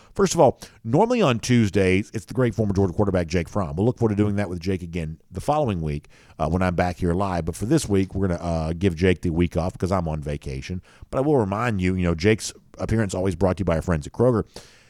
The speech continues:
Check out Kroger dot com slash sign up to find out how you can sign up online at Kroger dot com and on the Kroger app for a great way to kind of access digital coupons and save more money every time you visit Kroger using all this sort of fancy technology stuff,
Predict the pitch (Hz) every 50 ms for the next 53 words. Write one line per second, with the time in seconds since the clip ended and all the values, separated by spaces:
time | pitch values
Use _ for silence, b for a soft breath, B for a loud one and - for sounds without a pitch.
0 | B B _ - 226 220 262 240 175 - 202 175 160 151 131 - 135 117 104 -
1 | 120 101 90 - - - - 104 98 95 98 104 - - - - 120 113 117 104
2 | 92 107 113 104 110 104 92 - - 113 110 110 113 110 104 - - - 101 95
3 | 92 90 101 107 113 113 104 - 113 98 95 92 87 80 82 - 113 110 113 113
4 | 113 113 - - 123 123 113 107 98 98 - 110 101 98 95 92 92 95 95 90
5 | B B B B B B B - - - - 139 131 120 123 - - 117 101 104
6 | 113 127 151 185 196 - - 123 127 123 120 117 113 - - - 120 110 98 -
7 | 110 117 117 - - 117 101 - - 107 87 90 90 87 - - 139 139 - 135
8 | 131 135 135 123 - b b b b _ 98 98 - - - 208 196 143 117 92
9 | 82 90 95 120 143 165 151 123 110 135 135 123 104 104 104 107 107 110 - 117
10 | 104 101 95 92 98 80 87 - - 135 143 117 95 107 120 110 117 101 101 110
11 | 110 101 - - 113 98 - - 87 - - 123 127 - - 98 - 107 104 95
12 | 104 107 110 101 107 98 - - 117 110 101